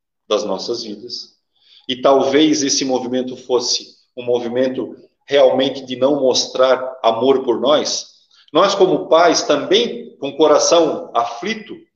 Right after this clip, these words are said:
vendo nosso filho chorando e pedindo, "Pai, não deixa ela aplicar a injeção." Mas a gente sabe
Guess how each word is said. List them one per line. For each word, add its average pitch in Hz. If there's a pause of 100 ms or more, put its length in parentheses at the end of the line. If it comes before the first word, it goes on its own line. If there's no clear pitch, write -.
(180)
vendo 160
nosso 160
filho 170
chorando 156
e 156
pedindo, 156
"Pai, -
não 165
deixa 202
ela 196
aplicar 180
a 170
injeção." 156 (460)
Mas 113
a 120
gente 185
sabe -